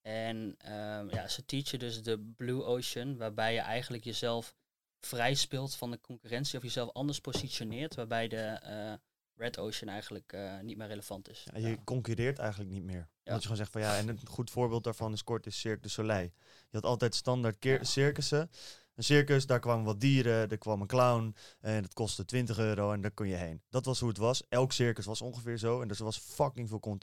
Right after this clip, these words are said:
Speaker 2: concurrentie. En het was eigenlijk vooral, ja, wie is er goedkoper of zit er bij mij in de buurt. Toen is Cirque du Soleil gekomen. Cirque du Soleil heeft het helemaal op zijn kop gegooid. Geen dieren, veel kunstiger en fucking duur. En dat was iets waar blijkbaar heel veel, voor bijvoorbeeld zakenrelaties en dingen, was daar eigenlijk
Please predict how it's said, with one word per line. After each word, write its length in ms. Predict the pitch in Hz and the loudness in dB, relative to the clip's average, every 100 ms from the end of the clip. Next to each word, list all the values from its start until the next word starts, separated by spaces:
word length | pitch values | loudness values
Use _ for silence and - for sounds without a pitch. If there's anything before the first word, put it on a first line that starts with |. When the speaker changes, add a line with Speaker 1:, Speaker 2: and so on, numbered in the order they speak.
| 98 | -6
Speaker 2:
concurrentie. 500 | 107 98 104 120 120 | -6 -4 -2 -2 -2
En 60 | 113 | -2
het 80 | |
was 100 | 110 | -2
eigenlijk 120 | 113 - 113 | -2 -2 2
vooral, 200 | 120 113 | 6 6
ja, 180 | 110 107 | 6 4
wie 140 | 104 | 2
is 100 | 104 | 0
er 80 | 101 | -2
goedkoper 680 | - 101 107 107 101 98 92 _ _ | -6 0 2 4 2 0 -2 _ _
of 140 | 107 | -4
zit 160 | 123 113 | -2 -2
er 60 | |
bij 100 | 92 | -4
mij 160 | 101 95 | -2 -2
in 80 | 95 | -4
de 80 | 85 | -4
buurt. 340 | 98 85 - _ _ _ - | -2 -4 -6 _ _ _ -10
Toen 160 | 127 131 | -2 0
is 140 | - | 2
Cirque 200 | 131 120 | 2 2
du 60 | - | 0
Soleil 320 | 110 107 131 | 2 4 4
gekomen. 360 | 139 139 147 143 | 2 0 0 2
Cirque 220 | 127 120 | 0 0
du 60 | |
Soleil 220 | 120 117 104 | 0 2 2
heeft 120 | - | 2
het 100 | 104 | 2
helemaal 200 | 117 104 | 2 2
op 60 | |
zijn 120 | - 107 | -2 -2
kop 160 | 120 | -2
gegooid. 420 | - - 113 113 - _ _ _ _ | -2 0 0 0 -8 _ _ _ _
Geen 260 | - 127 139 | 0 2 4
dieren, 540 | 117 143 147 156 190 - _ - | 6 6 8 6 6 -2 _ -4
veel 280 | 160 170 | 0 2
kunstiger 720 | 143 135 151 - 160 156 175 196 _ _ | 2 2 4 2 0 0 -2 -4 _ _
en 120 | 104 | -8
fucking 460 | - - 110 120 107 | -2 0 0 -2 -4
duur. 300 | 95 76 71 _ _ _ _ _ _ | -4 -8 -14 _ _ _ _ _ _
En 200 | 120 120 | 0 4
dat 360 | 127 131 - - - | 6 6 2 -10 -2
was 260 | 117 117 | 2 2
iets 180 | 135 113 | 0 0
waar 200 | 110 110 | 4 4
blijkbaar 340 | 117 135 123 | 6 6 6
heel 180 | 113 135 | 6 6
veel, 260 | 113 110 - | 4 -2 -2
voor 200 | - 107 | -2 -2
bijvoorbeeld 320 | 98 95 98 | -2 -6 -2
zakenrelaties 760 | 101 110 110 110 110 107 104 110 | 4 4 4 2 4 4 4 0
en 80 | 104 | 0
dingen, 160 | 110 | -2
was 100 | 104 | -2
daar 140 | 104 - | -2 0
eigenlijk 220 | 104 | -2